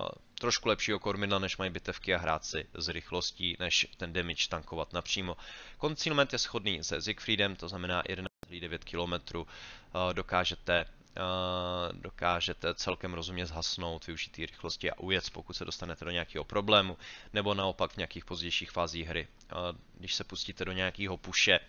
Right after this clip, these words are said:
nebo nějakého jolíčka na bitevku, tak těch třicet pět uzlů taky není úplně k zahození. Dostáváme se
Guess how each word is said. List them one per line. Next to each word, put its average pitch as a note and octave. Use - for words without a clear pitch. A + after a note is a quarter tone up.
nebo F#2+
nějakého F#2+
jolíčka F#2+
na F#2
bitevku, F2+
tak -
těch -
třicet -
pět -
uzlů F2
taky F2+
není F2
úplně F2+
k E2+
zahození. G#2
Dostáváme D3+
se -